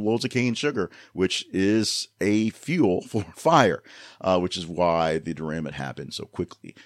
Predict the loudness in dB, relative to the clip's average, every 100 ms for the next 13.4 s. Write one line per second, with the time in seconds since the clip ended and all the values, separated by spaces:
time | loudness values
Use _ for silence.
0 | _ -4 -2 -2 -8 -6 -4 2 2 2
1 | 0 0 0 0 -2 -2 -6 -6 -6 -4
2 | -4 -4 -2 -2 0 0 -2 -4 -2 2
3 | 2 0 -2 -4 -4 -4 -4 -6 -10 -12
4 | -8 -6 -4 -2 0 -2 -4 -8 -8 -12
5 | _ -12 -2 -2 -2 -10 -10 -10 -10 -10
6 | -8 0 4 4 4 -10 -16 -4 -2 -2
7 | -2 -4 -4 -4 -4 -2 -2 -2 -6 -6
8 | -8 -10 -10 -6 -2 -2 -4 -10 -10 -10
9 | -10 -10 -10 -14 -18 -16 -10 -8 -8 -10
10 | -12 -12 -12 -12 -10 -10 -10 -16 -18 -10
11 | -2 0 -2 -4 -2 -2 -2 -2 -2 -2
12 | -2 -2 -4 -8 -6 -4 -4 -4 -6 -8
13 | -12 -8 -8